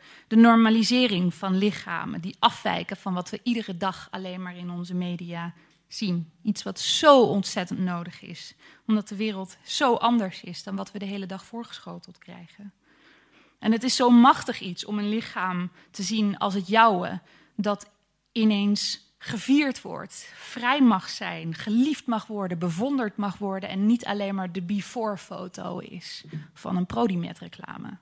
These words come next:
Tegelijkertijd is het nu het resultaat dat het overgrote gedeelte van de dikke mensen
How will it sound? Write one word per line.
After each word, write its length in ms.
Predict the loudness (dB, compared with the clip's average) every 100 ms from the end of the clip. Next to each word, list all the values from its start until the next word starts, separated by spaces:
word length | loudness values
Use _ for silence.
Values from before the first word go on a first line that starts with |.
| _ _ _ _ _ _ _ _ _ _ _ _ _ _ _ _ _ _ _ _ _ _ _ _
Tegelijkertijd 840 | -10 -2 2 2 2 2 2 2 -2
is 140 | -4
het 100 | 2
nu 400 | 6 8 6 0 _ _ _
het 100 | -8
resultaat 840 | -2 -2 -2 2 4 4 2 -6
dat 160 | -6 -6
het 160 | -4 0
overgrote 720 | 0 0 -4 -2 -2 -2 -8
gedeelte 640 | -8 -6 -4 -6 -8 -10 -10 -14 _
van 200 | -8 -4
de 80 | 0
dikke 260 | 0 2 4
mensen 600 | 4 0 -4 -10 -10